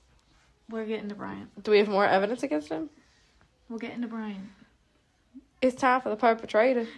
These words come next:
Speaker 1: It's time for the perpetrator. Um, it found, they found out that Bryant actually lived at the Sterling Glen Apartments.
Speaker 2: Okay.
Speaker 1: Where
Speaker 2: And did he
Speaker 1: Susanna's
Speaker 2: work
Speaker 1: friend
Speaker 2: for their police department? Like the police
Speaker 1: No.
Speaker 2: department? Okay.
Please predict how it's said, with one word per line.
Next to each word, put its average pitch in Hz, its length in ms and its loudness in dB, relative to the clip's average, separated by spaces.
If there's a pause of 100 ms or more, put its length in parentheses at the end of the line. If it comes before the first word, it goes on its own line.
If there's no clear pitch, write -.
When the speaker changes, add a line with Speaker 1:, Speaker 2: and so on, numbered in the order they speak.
Speaker 1:
It's 254 160 -4
time 247 220 -2
for 220 60 -14
the 214 40 -16 (120)
perpetrator. 220 480 -12 (480)
Um, 220 440 2
it 240 280 -2
found, 269 500 -2
they 240 100 -6
found 247 240 -2
out 240 220 -2
that - 220 -6
Bryant 226 380 -4
actually 220 280 -6
lived 214 320 -4
at 220 100 -12
the 214 60 -14
Sterling 202 420 -8
Glen 208 200 -12
Apartments. - 600 -16 (340)
Speaker 2:
Okay. 226 320 0 (200)
Speaker 1:
Where 220 400 -10 (280)
Speaker 2:
And 240 180 2
did 226 120 4
he 269 100 8
Speaker 1:
Susanna's 269 80 8
Speaker 2:
work 247 140 10
Speaker 1:
friend 214 80 -6
Speaker 2:
for 247 60 2
their 202 200 8
police 262 280 -2
department? 285 400 -4
Like 208 160 -6
the 202 60 -10
police 214 220 -6
Speaker 1:
No. 214 200 -4
Speaker 2:
department? - 340 -4
Okay. 190 220 -8